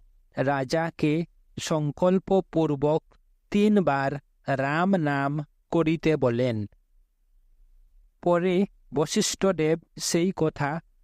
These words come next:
শ্রবণ করত ক্রুদান্দ হইয়া বলিয়াছেন, "এক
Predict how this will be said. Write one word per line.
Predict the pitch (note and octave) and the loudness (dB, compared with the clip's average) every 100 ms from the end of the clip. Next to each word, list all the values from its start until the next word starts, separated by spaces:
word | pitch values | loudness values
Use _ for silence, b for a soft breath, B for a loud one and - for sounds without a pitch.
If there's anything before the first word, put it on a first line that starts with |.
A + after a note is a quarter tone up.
| - | -14
শ্রবণ | - D3+ D3 D3 F3+ G3 | -8 -2 0 0 0 -2
করত | - C3+ C#3 D#3 - - _ _ _ - | 0 2 2 -2 -6 -12 _ _ _ -6
ক্রুদান্দ | F3 G3+ G3 F#3+ G3 F#3+ F3+ G3+ _ - - D#3 | 2 2 4 2 2 2 0 0 _ -12 -2 0
হইয়া | D3+ C#3 C#3+ C#3 _ - | 0 0 -2 -6 _ -8
বলিয়াছেন, | C3 C#3 D3 D3+ C3 - B2+ A2+ A2+ _ _ _ _ _ _ _ _ _ _ _ _ _ _ - | -2 0 2 0 0 -2 -2 -2 -8 _ _ _ _ _ _ _ _ _ _ _ _ _ _ 0
"এক | F#3 G3+ | 2 2